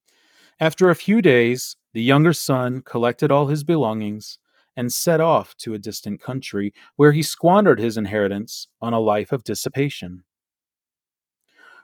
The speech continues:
When he had freely spent everything, a severe famine struck that country, and he found himself in dire need. So he hired himself out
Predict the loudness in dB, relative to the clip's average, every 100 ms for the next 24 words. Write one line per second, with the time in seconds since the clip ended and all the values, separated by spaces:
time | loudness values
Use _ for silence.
0 | _ 4 6 4 2 0 0 2 0 0
1 | 0 0 0 0 0 0 -4 -4 -6 -8
2 | -4 -4 0 2 2 0 -4 -2 0 0
3 | -4 -8 0 0 0 -4 -4 -6 -8 -8
4 | -14 -16 _ _ _ _ -12 -8 -6 -2
5 | -2 -2 -4 0 0 0 0 2 4 4
6 | 2 0 -2 -6 -16 _ _ _ _ _
7 | _ _ _ _ -20 -20 _ 4 6 6
8 | 6 6 6 6 2 4 4 4 2 0
9 | 0 0